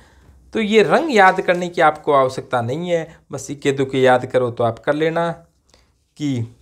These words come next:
पीआर, पीआर, पीआर, पीआर,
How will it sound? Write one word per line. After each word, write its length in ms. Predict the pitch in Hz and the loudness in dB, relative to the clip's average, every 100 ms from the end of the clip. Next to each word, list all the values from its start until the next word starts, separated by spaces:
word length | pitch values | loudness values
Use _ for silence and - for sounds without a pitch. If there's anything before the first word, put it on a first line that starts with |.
| _ _ _ _ _ _ _ _ _ _ _ _ _ _ | _ _ _ _ _ _ _ _ _ _ _ _ _ _
पीआर, 540 | 190 190 185 185 175 110 - _ _ _ - - - _ _ _ _ - - 190 | 2 6 8 8 6 -2 -16 _ _ _ -20 -20 -20 _ _ _ _ -20 -8 0
पीआर, 560 | 185 160 156 151 135 110 - _ - _ _ - - _ _ - | 4 6 6 4 2 -4 -16 _ -20 _ _ -20 -20 _ _ -20
पीआर, 640 | - - 180 165 156 156 - - _ _ _ _ _ _ _ _ _ _ _ _ _ _ - - - _ _ | -12 -4 0 4 4 2 -2 -12 _ _ _ _ _ _ _ _ _ _ _ _ _ _ -20 -20 -20 _ _
पीआर, 380 | 127 123 104 | -2 0 -2